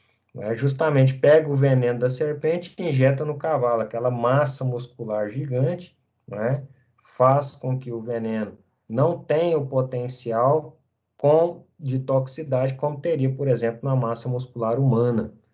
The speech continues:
certo? E aí o cavalo consegue fabricar anticorpos, o ser humano não.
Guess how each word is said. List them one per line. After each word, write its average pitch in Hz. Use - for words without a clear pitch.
certo? 127
E 143
aí 131
o 135
cavalo 131
consegue 131
fabricar 113
anticorpos, 151
o -
ser 180
humano 147
não. 113